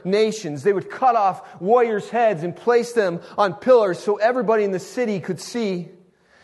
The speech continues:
They would burn and mutilate women and children so everyone could watch. And then they would pile their corpses up. There's this one story about how they took a dagger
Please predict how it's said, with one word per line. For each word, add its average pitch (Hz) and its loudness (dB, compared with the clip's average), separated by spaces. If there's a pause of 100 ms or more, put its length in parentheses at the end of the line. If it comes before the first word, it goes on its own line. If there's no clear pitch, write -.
(120)
They 240 2
would 202 0
burn 240 4
and 196 -2
mutilate 202 2
women 208 0
and 185 -4
children 220 2
so 208 -4
everyone 220 0
could 175 -6
watch. 175 -2 (640)
And 208 0
then 226 0
they 226 2
would 202 -2
pile 233 2
their 196 2
corpses - 0 (280)
up. 151 -2 (1700)
There's 202 -2
this 208 -6
one 233 2
story 208 0
about 196 2
how 208 2
they 190 -2
took 220 -4
a 196 -2
dagger 180 -2